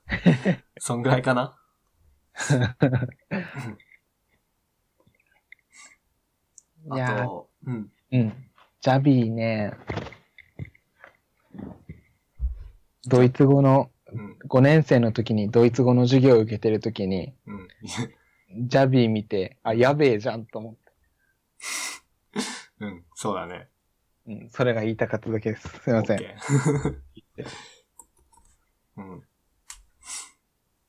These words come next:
Speaker 2: そう。まあ日常、専攻科、あれだよ、日常忙しくて。
Speaker 1: うん。
Speaker 2: テストは、そんなんでもないわ。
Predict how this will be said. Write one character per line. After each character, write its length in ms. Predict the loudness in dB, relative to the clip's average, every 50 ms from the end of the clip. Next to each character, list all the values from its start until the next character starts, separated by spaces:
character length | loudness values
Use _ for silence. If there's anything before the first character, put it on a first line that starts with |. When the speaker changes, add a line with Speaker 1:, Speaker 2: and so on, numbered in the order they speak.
| _
Speaker 2:
そ 1000 | -20 -16 -10 -10 -10 -10 -10 -12 -14 -16 -16 -16 -14 -14 -14 -14 -14 -16 -20 -20 _ _ _ _ _ _ _ _ _ _ _ _ _ _ -20 -18 -10
う。 20 | -6
ま 80 | -6
あ 40 | -6
日 400 | -6 -8 -12 -12 -8 -4 -4 -2
常、 360 | -2 0 -2 -2 -2 -4 -8 _
専 220 | -12 -8 -6 -4 -2
攻 140 | -2 -4 -2
科、 340 | -2 0 0 0 -2 -4 -8
あ 120 | -10 -8 -6
れ 60 | -2
だ 80 | -2 -2
よ、 120 | -2 -4
日 300 | -8 -10 -8 -4 -4 -4
常 160 | -2 0 0
忙 360 | 0 0 0 -2 -2 -2 -4
し 120 | -4 -6 -10
く 120 | -10 -14
て。 400 | -16 -12 -12 -12 -12 -12 -14 _ _ _ _ _ _ _ _ 0
Speaker 1:
う 100 | 4 4
ん。 200 | 4 4 2 -2 _ _ _ -6
Speaker 2:
テ 140 | -4 -4 -2
ス 100 | -2 -2
ト 120 | -2 0
は、 260 | 0 -2 -2 -6 _ _ _ _ _ _ _ _ _ _ _ _ _
そ 160 | -14 -10 -10
ん 60 | -8 -8
な 80 | -8
ん 40 | -8
で 80 | -8 -10
も 80 | -10
な 140 | -10 -12 -14
い 60 | -14
わ。 120 | -18 -20